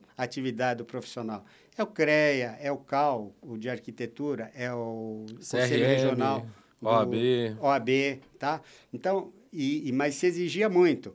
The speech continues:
Speaker 1: O Tribunal de Contas chegou a representar o sindicato <laughs> ao Conselho Regional de Administração, porque eles haviam aba-, baixado uma resolução,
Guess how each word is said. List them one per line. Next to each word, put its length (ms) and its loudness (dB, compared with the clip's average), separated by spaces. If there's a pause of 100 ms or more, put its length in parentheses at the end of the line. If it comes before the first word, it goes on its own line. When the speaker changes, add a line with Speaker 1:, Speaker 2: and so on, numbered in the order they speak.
(380)
Speaker 1:
O 60 -8
Tribunal 380 -2
de 100 -2
Contas 340 -2
chegou 240 -2
a 60 2
representar 840 -2
o 40 -4
sindicato 840 -4 (600)
<laughs> 880 -12
ao 400 2
Conselho 480 0
Regional 400 2
de 80 -2
Administração, 640 -4
porque 140 -6
eles 120 -4
haviam 280 0
aba-, 340 0
baixado 640 2
uma 120 2
resolução, 720 -2